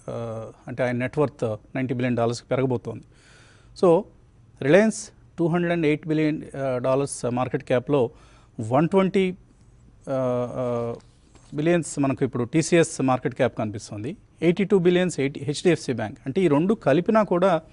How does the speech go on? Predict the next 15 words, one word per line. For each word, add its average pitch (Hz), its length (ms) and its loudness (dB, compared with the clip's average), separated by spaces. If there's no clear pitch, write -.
టీసీఎస్, 185 580 0
హెచ్డిఎఫ్సి 165 460 2
బ్యాంక్ని 147 340 0
కలిపినా 151 380 -2
కూడా 165 200 -2
రిలయన్స్ 160 340 -4
కంటే 151 220 -6
తక్కువే 143 320 -6
ఉంది 110 160 -8
మార్కెట్ 117 340 -12
క్యాప్, 107 200 -14
ఒక 123 80 -12
six - 280 -12
billion 117 240 -6
dollars. 113 380 -8